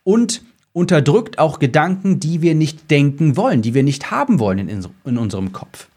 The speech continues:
Die allerwenigsten sind übergewichtig, weil sie einfach nur gerne essen. Also klar, tue ich auch gerne und das hat sicher auch damit zu tun ein bisschen, aber sehr viele von uns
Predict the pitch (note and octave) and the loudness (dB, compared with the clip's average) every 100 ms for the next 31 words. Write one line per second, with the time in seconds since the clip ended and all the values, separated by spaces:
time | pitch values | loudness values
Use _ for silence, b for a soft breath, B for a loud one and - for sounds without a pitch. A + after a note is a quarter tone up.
0 | _ _ _ _ _ _ _ _ - B | _ _ _ _ _ _ _ _ -20 B
1 | B B - E3+ D#3+ B3 B3 C#3+ C3 C#3 | B B -4 -2 0 2 2 4 2 2
2 | - D#3 C#3 D3+ D#3 G3+ G3 D3 G#2+ A2 | -4 -6 -2 0 0 0 2 2 0 -4
3 | - D#3 A#2 B2 C#3+ D3 B B - C#3 | -4 -4 0 0 2 -2 B B -14 -14
4 | - - C#3+ D3 - C#3+ B2+ B2 B2 B2 | -6 2 2 2 -2 -4 -4 0 2 2
5 | A#2+ A2 G#2+ G#2 G#2 - F2+ - D2 E3 | 2 0 0 0 -4 -6 -12 -12 -4 -2
6 | F3 - A3 A#3 A3 - G#3+ F#3 - D#3 | -2 -2 -2 0 -2 -2 0 0 0 0
7 | F#3+ - E3 D#3+ E3 E3 B - C#3+ D#3 | 0 0 0 2 0 -4 B -8 -2 -2
8 | D3 G#3 F#3 D#3+ D3 D3 C#3+ - C#3 A#3 | 0 -2 0 0 0 0 0 -4 -4 0
9 | B3+ G3+ F3+ F#3 F3 F3 B B - D3 | 2 4 2 2 0 -4 B B -4 2
10 | E3 B2+ A3+ C4+ D#3 A#2+ B2 A#2 D3 F#3 | 2 4 2 2 0 0 -2 -2 -2 -4